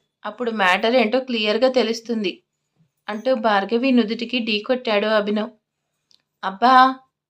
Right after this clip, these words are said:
అంటూ తల మీద రుద్దుకొని, "ఇంత ఉత్సాహంగా ఉన్నావంటే ఏదో ప్లాన్ చేసినట్టున్నావుగా, కానివ్వు, నేను హ్యాపీగా షో చూసి ఎంజాయ్ చేస్తా" అని నవ్వుతూ చూసింది భార్గవి. "షో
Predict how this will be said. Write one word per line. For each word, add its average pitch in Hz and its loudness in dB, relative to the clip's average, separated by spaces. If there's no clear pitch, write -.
అంటూ 220 -8
తల 226 0
మీద 240 0
రుద్దుకొని, 240 0
"ఇంత 226 -6
ఉత్సాహంగా 269 2
ఉన్నావంటే 254 4
ఏదో 214 4
ప్లాన్ 214 2
చేసినట్టున్నావుగా, 262 4
కానివ్వు, 240 2
నేను 233 -2
హ్యాపీగా 247 0
షో 269 0
చూసి 247 -2
ఎంజాయ్ 254 2
చేస్తా" 240 0
అని 226 -10
నవ్వుతూ 208 -6
చూసింది 240 -6
భార్గవి. 208 -2
"షో 220 -6